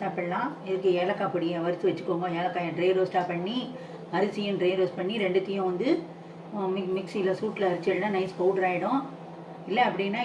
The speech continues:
ஏலக்காயை நல்லா வறுத்துட்டு கொஞ்சம் சர்க்கரையை வச்சு, அது சர்க்கரையெல்லாம் வறுக்கக்கூடாது, பாகாயிடும். சர்க்கரை அது கூட வச்சு, ஏலக்காய் சூடு ஆறுனதுக்கு அப்புறம் சர்க்கரையை வச்சு நல்லா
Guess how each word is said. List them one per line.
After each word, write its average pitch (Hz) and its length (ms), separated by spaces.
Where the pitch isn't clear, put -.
ஏலக்காயை 202 400
நல்லா 185 260
வறுத்துட்டு 185 380
கொஞ்சம் 180 240
சர்க்கரையை 214 460
வச்சு, 175 240
அது 180 220
சர்க்கரையெல்லாம் 240 420
வறுக்கக்கூடாது, 180 480
பாகாயிடும். 190 500
சர்க்கரை 214 280
அது 180 140
கூட 196 180
வச்சு, 175 200
ஏலக்காய் 220 360
சூடு 233 200
ஆறுனதுக்கு 196 360
அப்புறம் 226 220
சர்க்கரையை 202 300
வச்சு 277 220
நல்லா 196 160